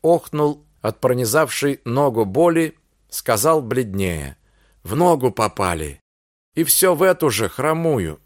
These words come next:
Вот сволочуги, а!" Чумаков, откинувшись назад, захохотал во всё горло. Он смеялся так, что на глазах его выступили слёзы. Подсаживая на лошадь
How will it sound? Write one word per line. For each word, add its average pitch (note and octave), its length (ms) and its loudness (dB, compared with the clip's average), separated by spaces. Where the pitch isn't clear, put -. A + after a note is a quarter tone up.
Вот E3 280 2
сволочуги, C#3 840 0
а!" C3+ 340 -2
Чумаков, B2+ 720 -2
откинувшись C3+ 760 -2
назад, B2 560 0
захохотал C#3+ 760 2
во B2 120 2
всё A#2+ 220 2
горло. E2+ 480 0
Он D#3+ 160 0
смеялся C#3+ 680 0
так, E3 340 0
что - 260 -2
на C3+ 120 -2
глазах C3 460 0
его C#3+ 440 0
выступили C3 640 -2
слёзы. E2 640 -2
Подсаживая C#3+ 680 2
на B2+ 140 0
лошадь D3 520 -2